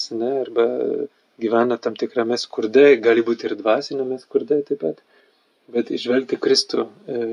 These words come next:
jame. Taigi čia yra visa erdvė tiems geriems darbams,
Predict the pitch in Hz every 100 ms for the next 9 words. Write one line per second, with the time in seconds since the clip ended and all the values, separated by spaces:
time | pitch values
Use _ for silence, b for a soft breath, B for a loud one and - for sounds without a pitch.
0 | 113 - 139 120 117 - b b _ 127
1 | 120 139 139 - 139 135 131 143 127 117
2 | 113 123 139 139 123 131 - - 123 113
3 | 117 117 131 123 117 113 113 127 147 143